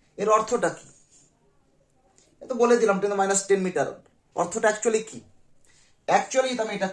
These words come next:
করি, এটা আমি এইভাবে লিখতে পারি, এক মিটার by ten to the power ten। এটা কিভাবে লেখা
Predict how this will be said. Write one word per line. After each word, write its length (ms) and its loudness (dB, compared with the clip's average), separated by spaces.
করি, 200 -2
এটা 160 -4
আমি 140 0
এইভাবে 280 0
লিখতে 280 -8
পারি, 180 -4
এক 240 2
মিটার 380 2
by 360 4
ten 140 -4
to 120 -6
the 140 -4
power 240 6
ten। 200 -2
এটা 180 4
কিভাবে 300 2
লেখা 180 2